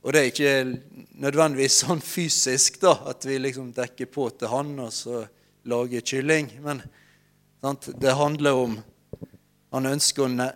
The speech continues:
dele sitt nærmeste, sine tanker, sine ønsker, sitt hjerte med oss. Og så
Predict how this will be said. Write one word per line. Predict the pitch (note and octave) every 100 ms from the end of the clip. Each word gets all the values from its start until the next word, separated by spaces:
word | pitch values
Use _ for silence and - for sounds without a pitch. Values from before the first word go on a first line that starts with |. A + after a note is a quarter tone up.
| -
dele | A#2 B2+ C3+ C#3 A#2+
sitt | A#2 A2
nærmeste, | A#2 B2+ C#3+ C#3+ - - C3+ A2+ G#2+ _ _ _ _ _ _ _ _ _ _ _
sine | - C3 C#3 C#3
tanker, | C3+ C3+ - - C#3+ A#2+
sine | - - C3 C#3 C#3+ C#3+ C3 A#2+ _ _ _ _ _ _ _ _
ønsker, | B2+ D3+ D#3 - - D#3 C#3 - - -
sitt | - C#3
hjerte | C#3 D3 - - D#3
med | D3 D#3+
oss. | D#3+ - - - _ _ _ _ _ _ _ _ _ - -
Og | B2+
så | C3+